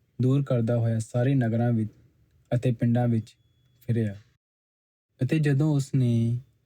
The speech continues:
ਵੱਡੀ ਭੀੜ ਵੇਖੀ ਤਾਂ ਉਸ ਨੂੰ ਉਹਨਾਂ ਉੱਤੇ ਤਰਸ ਆਇਆ, ਕਿਉਂ ਜੋ ਉਹਨਾਂ ਭੇਡਾਂ ਵਾਂਗੂ, ਜਿਨ੍ਹਾਂ ਦਾ ਚਰਵਾਹਾ ਨਾ ਹੋਵੇ, ਉਹ ਲੋਕ ਮਾੜੇ ਹਾਲ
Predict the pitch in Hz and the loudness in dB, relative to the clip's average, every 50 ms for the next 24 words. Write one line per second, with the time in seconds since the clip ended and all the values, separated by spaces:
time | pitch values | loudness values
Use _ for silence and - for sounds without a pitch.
0 | _ _ _ _ _ _ _ _ - 131 131 127 117 131 151 151 143 143 127 120 | _ _ _ _ _ _ _ _ -2 0 2 2 2 2 0 0 0 0 0 2
1 | 120 120 120 117 113 - - - 123 117 113 113 117 - _ _ _ _ _ _ | 2 0 0 0 -2 -4 -6 -4 -2 -2 -2 -2 -6 -8 _ _ _ _ _ _
2 | _ _ _ - 139 - - - 151 143 135 - 139 135 131 127 131 - - 127 | _ _ _ -4 -4 -4 -4 -4 -4 -2 -2 0 0 2 2 2 0 -2 -2 -2
3 | 131 135 151 156 147 127 - - - 113 113 113 117 117 _ _ _ _ _ _ | 0 2 2 2 0 -2 -2 -4 -4 -2 -2 -2 -2 -6 _ _ _ _ _ _
4 | - 127 135 135 - - 131 117 107 104 101 104 117 - _ _ _ _ _ _ | -2 -2 -2 -2 -2 -2 -2 -2 -2 -4 -6 -10 -12 -14 _ _ _ _ _ _
5 | _ _ _ _ _ _ - - 156 165 170 156 135 131 123 120 120 120 123 127 | _ _ _ _ _ _ -2 0 0 2 2 2 2 2 2 2 2 0 -2 -4
6 | - _ _ _ _ _ _ _ _ - 139 143 156 160 156 143 - 151 143 131 | -6 _ _ _ _ _ _ _ _ 0 0 2 2 2 0 0 0 0 0 2
7 | 123 123 131 135 127 120 117 113 107 110 113 113 120 123 117 - _ _ _ _ | 2 2 2 2 2 2 2 0 0 0 -2 -2 -2 -4 -6 -10 _ _ _ _
8 | _ _ _ _ _ _ _ _ _ _ _ - 120 127 131 143 151 160 147 147 | _ _ _ _ _ _ _ _ _ _ _ -4 0 2 2 2 2 2 2 0
9 | 143 135 - 127 120 117 117 117 107 101 117 120 120 120 113 - _ _ _ _ | 0 0 0 0 0 0 0 0 0 0 0 -2 -2 -4 -6 -8 _ _ _ _
10 | _ _ - 123 123 123 127 139 151 151 151 143 127 117 117 113 113 117 120 117 | _ _ -2 0 0 2 2 2 2 2 2 2 2 0 0 0 -2 -2 -4 -8
11 | _ _ _ _ _ _ _ _ _ - 143 143 139 135 135 135 135 131 - - | _ _ _ _ _ _ _ _ _ -2 0 2 2 2 2 2 0 -2 -4 -10
12 | - - _ _ - 131 131 127 123 123 131 131 131 127 117 120 123 123 117 113 | -20 -20 _ _ 0 0 2 2 2 2 2 2 0 0 0 0 0 0 0 0
13 | 120 123 123 | -2 -2 -4